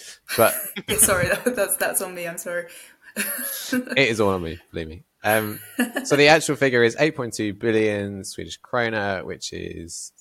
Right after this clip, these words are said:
Speaker 1: um, seven hundred seventy million dollars. And yeah, as you were saying, I, it seems like a relatively small amount, even when those other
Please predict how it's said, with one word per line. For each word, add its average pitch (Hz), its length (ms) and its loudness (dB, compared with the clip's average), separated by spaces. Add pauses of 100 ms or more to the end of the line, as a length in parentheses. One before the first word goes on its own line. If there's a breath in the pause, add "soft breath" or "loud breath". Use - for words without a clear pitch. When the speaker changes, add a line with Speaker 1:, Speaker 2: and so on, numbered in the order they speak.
(120)
Speaker 1:
um, 85 520 -6
seven 92 280 -10
hundred 87 300 -10
seventy 85 300 -16
million 80 300 -12
dollars. 80 360 -10 (120)
And 101 280 -6
yeah, 202 260 4
as 120 160 -4
you 139 40 -4
were 135 40 -4
saying, 131 220 -4
I, 120 180 -4 (140)
it 139 220 -8
seems 131 440 -8
like 117 200 -4 (300)
a 120 80 -8
relatively 113 380 -2
small 113 240 -6
amount, 113 280 -2
even 120 200 -2
when 107 100 -6
those 101 220 -2
other 101 340 0